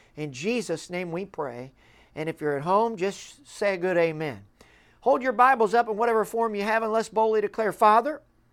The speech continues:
today, this week, by your grace, I'm gonna be a doer of your word and not a hearer only, deceiving my own self.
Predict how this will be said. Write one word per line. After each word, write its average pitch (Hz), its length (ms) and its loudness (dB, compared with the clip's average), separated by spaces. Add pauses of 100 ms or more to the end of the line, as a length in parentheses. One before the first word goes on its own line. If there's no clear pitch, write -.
(240)
today, 190 460 4 (560)
this 226 320 4
week, 170 360 -2 (420)
by 196 160 6
your 208 280 6
grace, 208 560 -2 (360)
I'm 165 80 -14
gonna 196 180 -4
be 226 200 4
a 226 60 10
doer 269 300 4
of 175 140 4
your 170 160 0
word 185 400 0 (400)
and 156 240 0
not 196 320 6
a 214 100 4
hearer 208 460 2
only, 131 300 -6 (420)
deceiving 170 680 -4
my 147 140 -2
own 165 160 -4
self. - 460 -10